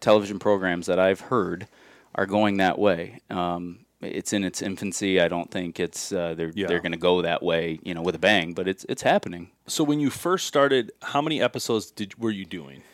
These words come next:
Speaker 1: Thirteen. We've always, we've, we've, we've always done thirteen, uh, first run and then thirteen reruns. So, uh, two quarters.
Speaker 2: Okay, got it. So every year there's twenty-six
Speaker 1: That's
Speaker 2: episodes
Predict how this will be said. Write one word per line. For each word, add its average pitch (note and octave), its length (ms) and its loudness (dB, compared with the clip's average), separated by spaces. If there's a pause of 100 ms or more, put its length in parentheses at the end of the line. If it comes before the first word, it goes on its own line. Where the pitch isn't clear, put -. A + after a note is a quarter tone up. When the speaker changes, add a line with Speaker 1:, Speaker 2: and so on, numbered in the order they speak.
(160)
Speaker 1:
Thirteen. A#2+ 480 6
We've G2+ 180 2
always, A#2+ 460 10
we've, G#2 380 -2
we've, F#2+ 420 -2
we've F#2+ 200 -2
always G#2 180 6
done G2 200 0
thirteen, G#2 680 0
uh, E2+ 140 -4
first A#2+ 320 0
run A#2+ 300 2 (160)
and F#2 180 -4
then F2+ 320 -2 (100)
thirteen F#2+ 380 -2
reruns. G2 540 -4 (420)
So, F2 480 -4
uh, E2 220 -2
two - 140 -2
quarters. G2+ 540 2 (260)
Speaker 2:
Okay, F#2 260 -12
got E2+ 180 -8
it. - 60 -12
So A#2 100 -2
every C3 180 4
year C3 140 4
there's G#2 140 -2
twenty-six A#2 580 -4
Speaker 1:
That's G2+ 120 -2
Speaker 2:
episodes G2 220 -2